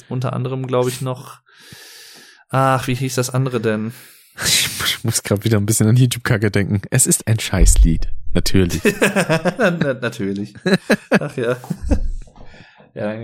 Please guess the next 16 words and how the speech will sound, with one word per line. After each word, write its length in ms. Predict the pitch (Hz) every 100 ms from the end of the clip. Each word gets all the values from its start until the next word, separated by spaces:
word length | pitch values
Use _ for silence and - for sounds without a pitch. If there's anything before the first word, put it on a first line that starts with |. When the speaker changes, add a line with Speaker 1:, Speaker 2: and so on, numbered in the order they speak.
| 117
Speaker 1:
und 180 | 117 127
Anus 260 | 139 135
Amigos 440 | 123 123 127 120 120
und 120 | 117
sowas, 300 | 117 117 120
ja, 80 | 131
ja. 200 | 120 117 123
Und, 180 | 120 123
Speaker 2:
Ja. 80 | 107 131
Speaker 1:
äh, 40 | 127 - _
Ot-, 280 | 131 135
Otto 200 | 135 123
der 100 | 117
Ficker. 340 | 117 117 - 113 _ - - - - - - - - - -
Ähm, 720 | 139 147 151 156 160 160 160 _
jedenfalls, 920 | - 196 180 151 135 135 - - -